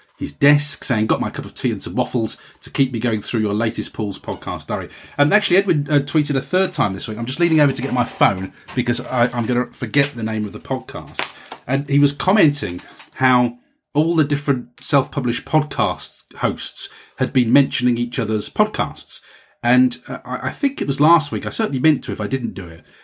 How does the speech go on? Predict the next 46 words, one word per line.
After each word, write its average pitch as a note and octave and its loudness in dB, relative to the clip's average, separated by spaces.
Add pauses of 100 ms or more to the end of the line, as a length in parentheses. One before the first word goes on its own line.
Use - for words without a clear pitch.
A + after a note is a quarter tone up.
(160)
I've E3+ 2
been D3 2
listening B2+ 0
to - -8
two - 2
new C3 2
podcasts F2 -6
recently. E2+ -6 (440)
Um, G2+ 0
that A2+ 0
I, - -10
oh, C3 0
well, G2+ -2
four C3+ 4
actually, - -4
that G2 -4
I'm G2+ -4
getting G#2+ -6
some G#2+ -2
real A2 4
value G#2 2
from. D#2+ -8
So A#2 -4
I've A2+ -2
mentioned C#3+ 0
the A#2+ 2
Awkward A2+ 2
Author, A#2 2 (300)
uh, A2 0
podcast - 0 (640)
a A#2 -8
couple C3 0
of A#2 -4
times A#2+ 4 (320)
and, G2 -4
um, G2+ 0
New A#2 4
Author A#2+ 4
podcast. E2+ -6
Tho-, A#2+ 4
those A#2+ 4
are C3+ -4
podcasts - -4
I'm F2+ -10
listening G2 -6
to F2 -4